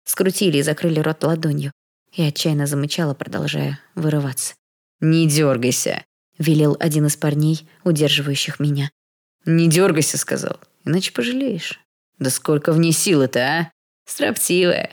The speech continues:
хохотнул второй. «Стерва. У меня ожог из-за нее», выплюнул со злостью третий. «Сам виноват»,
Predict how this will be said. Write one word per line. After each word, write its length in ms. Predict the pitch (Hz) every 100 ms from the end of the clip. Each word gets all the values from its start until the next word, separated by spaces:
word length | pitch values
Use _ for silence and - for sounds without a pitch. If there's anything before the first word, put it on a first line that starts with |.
| -
хохотнул 480 | - 156 151 147 135
второй. 460 | - 143 139 131 -
«Стерва. 680 | - - - 135 127 120 123 _ _ -
У 80 | 156
меня 240 | 151 151
ожог 340 | 143 147 160
из-за 220 | 147 135 139
нее», 360 | 135 127 123 - _ _ _ -
выплюнул 440 | 147 143 147 139
со 160 | 135 139
злостью 380 | 139 139 - 143
третий. 400 | 143 135 156 - _ _ _ -
«Сам 400 | - 185 147 113
виноват», 640 | 117 123 131 131 - -